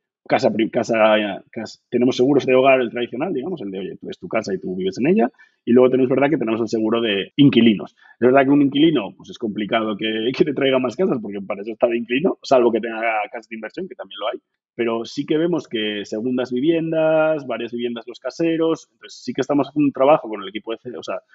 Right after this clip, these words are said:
nuestra persona de C R M bastante importante de hacer campañas de, oye, trae, digamos, el resto de tus casas a,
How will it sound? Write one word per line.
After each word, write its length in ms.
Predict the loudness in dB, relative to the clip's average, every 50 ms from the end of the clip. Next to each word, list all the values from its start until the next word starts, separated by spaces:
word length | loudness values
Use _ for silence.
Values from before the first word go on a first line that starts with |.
| _ _ _
nuestra 220 | -12 -6 -4 -2
persona 300 | 0 0 0 2 4 4
de 100 | 4 4
C 80 | 4 4
R 180 | 4 4 4 4
M 220 | 4 4 2 0
bastante 260 | -4 -8 -6 -4 -4
importante 400 | -2 -2 -2 -2 -2 -2 -2 -2
de 60 | -4
hacer 160 | -6 -6 -6 -4
campañas 440 | -4 -4 -2 -2 -2 -2 -2 -2
de, 60 | -4 -4
oye, 160 | -4 -4 -4
trae, 300 | -4 0 2 2 2 0 _ _ _ _ _ _ _ _ _ _ _ _ _ _ _
digamos, 440 | -2 0 2 4 2 2 0 -2 0 2
el 220 | 4 6 6 6
resto 400 | 6 4 4 2 0 0 0 0
de 120 | 0 0
tus 200 | -2 -4 -8 -8
casas 320 | -8 -10 -10 -10 -10 -10 -6
a, 140 | -6 -6 -6